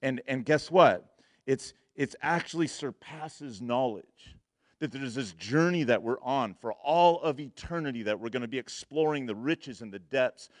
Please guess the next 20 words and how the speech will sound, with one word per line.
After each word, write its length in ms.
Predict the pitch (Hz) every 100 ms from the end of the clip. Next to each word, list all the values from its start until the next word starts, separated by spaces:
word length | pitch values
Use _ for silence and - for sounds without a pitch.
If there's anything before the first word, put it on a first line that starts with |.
| _ -
of 300 | 123 92 -
God's 440 | 131 147 156 104 110
love 320 | 127 120 -
for 160 | 120
you, 400 | 107 110 160 135
for 160 | - 104
all 260 | 143 147 143
of 80 |
humanity, 600 | 117 131 113 123 131 107 90
for 240 | 113 104 - _ _ _
me, 320 | 120 143 147
for 360 | 113 113 98 85 _ _ _ _ -
every 320 | 143 139 131
single 580 | 120 139 120 120 107 92 _ _ _ _ _ _ _ _ -
person, 360 | 123 107 95
that 140 | 104 104
you 380 | 151 180 151
may 220 | 127 123 117
be 160 | 117
filled 680 | 110 - 165 131 90 78 -